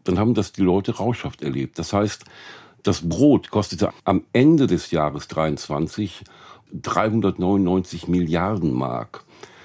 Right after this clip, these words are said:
Und da in diesem Zahlenrausch nicht selber in einen Rausch zu verfallen, wäre ein Kunststück gewesen. Also die Leute waren, um es anders zu sagen, verzweifelt.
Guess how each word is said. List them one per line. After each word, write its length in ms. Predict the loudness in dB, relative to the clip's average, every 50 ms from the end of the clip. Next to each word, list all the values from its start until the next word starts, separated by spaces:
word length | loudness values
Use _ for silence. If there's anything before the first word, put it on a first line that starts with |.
| -20 -12 -2
Und 380 | 0 2 2 2 0 -6 -18 -16 _
da 360 | -6 -2 0 0 2 2 2
in 140 | 2 2 2
diesem 320 | 2 0 0 0 0 -2 -2
Zahlenrausch 800 | 0 0 2 2 4 4 4 4 4 4 4 4 4 2 0 0
nicht 140 | -2 -2 0
selber 320 | 2 2 2 2 2 0 0
in 80 | 0 2
einen 280 | 0 2 0 0 -2 -2
Rausch 280 | 0 0 0 0 0 -4
zu 160 | -8 -10 -8
verfallen, 580 | -4 -4 -6 -4 -2 -2 0 0 0 0 0
wäre 160 | 0 -2 -2 -2
ein 120 | -4 -4
Kunststück 420 | -2 -2 -2 -2 -2 -6 -10 -8
gewesen. 400 | -8 -8 -8 -6 -6 -8 -8 -8
Also 180 | -8 -6 -6 -6
die 120 | -4 -2
Leute 400 | 0 2 2 2 0 0 -4 -6 -6 -8 -18 -20 -20 -20 -20 -20 -20 -20 -8 -2
waren, 320 | 0 2 2 4 4 4
um 120 | 4 4 4
es 140 | 2 2 -2
anders 380 | -2 0 0 0 0 -2 -4
zu 80 | -6 -2
sagen, 320 | -2 0 -2 -2 -4 -6
verzweifelt. 720 | -10 -8 -10 -10 -8 -6 -6 -6 -6 -6 -10 -16 -18 -18 -18